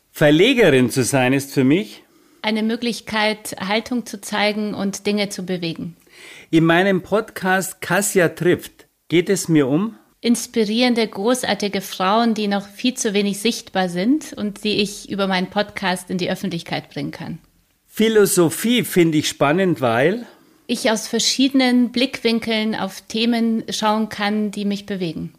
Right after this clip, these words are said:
Speaker 1: Wenn ich Kanzlerin wäre, würde ich?
Speaker 2: Versuchen, die Themen,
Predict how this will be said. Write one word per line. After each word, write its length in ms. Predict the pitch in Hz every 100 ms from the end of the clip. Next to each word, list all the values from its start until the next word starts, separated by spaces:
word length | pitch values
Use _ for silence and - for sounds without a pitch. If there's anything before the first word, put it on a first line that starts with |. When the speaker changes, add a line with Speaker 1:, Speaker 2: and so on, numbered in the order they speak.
| -
Speaker 1:
Wenn 340 | 117 208 247
ich 360 | 202 214 - -
Kanzlerin 840 | 147 170 202 208 135 113 101 92
wäre, 440 | 90 85 82 69 78
würde 400 | 85 92 131 151
ich? 420 | 180 185 220 - - _ _
Speaker 2:
Versuchen, 720 | 233 208 220 240 247 220 214 - 190
die 160 | 208
Themen, 580 | 202 220 233 233 226 -